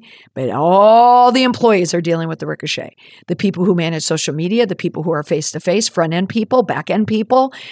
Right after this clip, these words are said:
everyone else is dealing with it. So it needs to be dealt with immediately. Don't be a daily harvest and let your credibility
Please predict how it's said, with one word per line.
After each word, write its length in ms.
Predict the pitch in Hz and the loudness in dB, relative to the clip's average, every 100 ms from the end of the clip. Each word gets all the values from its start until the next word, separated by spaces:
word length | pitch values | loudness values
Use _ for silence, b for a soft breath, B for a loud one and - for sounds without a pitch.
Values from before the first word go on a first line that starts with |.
| B B 226 | B B 0
everyone 340 | 262 277 269 | 2 2 2
else 240 | 262 254 | 0 0
is 80 | 240 | -4
dealing 320 | 220 226 220 | 0 0 2
with 160 | 160 - | -2 -4
it. 140 | - | -6
So 180 | - 175 | -2 -2
it 80 | 165 | -2
needs 640 | 180 180 185 220 226 - - | -2 0 2 0 -2 -6 -8
to 540 | - 185 170 175 170 - | -4 -2 -2 -4 -8 -8
be 500 | 170 160 151 147 175 - _ _ _ _ - | -8 -6 -6 -8 -10 -14 _ _ _ _ -2
dealt 280 | 165 - | 0 0
with 300 | 160 147 - - - | -6 -8 -10 -16 -6
immediately. 760 | 196 175 151 139 - - 64 - b b b b b _ - | -2 -2 -4 -6 -8 -14 -18 -20 b b b b b _ 0
Don't 500 | 214 190 196 220 - - | 4 4 2 0 -6 -6
be 400 | 185 170 170 - | -2 -2 -2 -2
a 100 | 170 | -2
daily 520 | 151 156 156 160 160 | -2 -2 -2 -2 -6
harvest 680 | 160 127 139 107 104 - - | -6 -8 -8 -10 -10 -12 -10
and 180 | - 147 | -8 -6
let 240 | 156 147 165 | -6 -8 -8
your 140 | 147 | -12
credibility 1000 | - 151 147 160 156 147 139 147 147 | -10 -8 -6 -6 -6 -6 -6 -8 -10